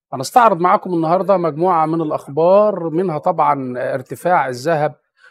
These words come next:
المتواصل خلال الفترة الماضية وسجل ألف وتمنمية وتسعين جنيه، بالإضافة إلى القرار الجديد من وزارة الإسكان بالسماح للمتأخرين بسداد مقدمات الحجز منذ عام ألفين وسبعتاشر،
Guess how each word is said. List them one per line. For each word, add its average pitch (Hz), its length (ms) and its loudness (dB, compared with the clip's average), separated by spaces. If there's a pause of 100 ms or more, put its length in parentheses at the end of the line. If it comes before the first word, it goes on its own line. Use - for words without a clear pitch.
(120)
المتواصل 147 600 0
خلال 147 340 -2
الفترة 135 520 -2
الماضية 127 500 -4
وسجل 135 460 -6
ألف 160 200 -6
وتمنمية 147 360 -6
وتسعين 151 380 -8
جنيه، 170 240 -4
بالإضافة 156 540 -4
إلى 156 280 -4 (420)
القرار 165 360 4
الجديد 165 520 -2
من 151 120 -4
وزارة 143 460 -2
الإسكان 156 480 -6
بالسماح 160 540 -4
للمتأخرين 147 800 -4 (400)
بسداد 214 420 4
مقدمات 170 600 -2
الحجز 147 400 -6
منذ 143 380 -4
عام 160 320 2
ألفين 139 300 -4
وسبعتاشر، 151 760 -4